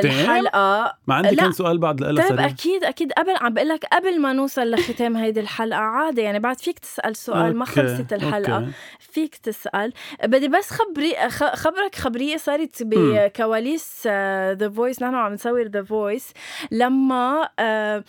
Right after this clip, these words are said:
Speaker 1: كانوا عم بيعملوا انترفيو مع، آه، أحلام، أوكي، مع، آه، ال-، الكوين أحلام.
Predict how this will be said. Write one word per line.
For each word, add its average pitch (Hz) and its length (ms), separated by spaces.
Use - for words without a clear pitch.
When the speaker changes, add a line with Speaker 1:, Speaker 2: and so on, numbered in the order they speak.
Speaker 1:
كانوا 302 200
عم 277 100
بيعملوا 262 360
انترفيو 220 480
مع، 190 480
آه، - 100
أحلام، 202 600
أوكي، 208 320
مع، 185 400
آه، 175 800
ال-، 185 760
الكوين 254 500
أحلام. 185 640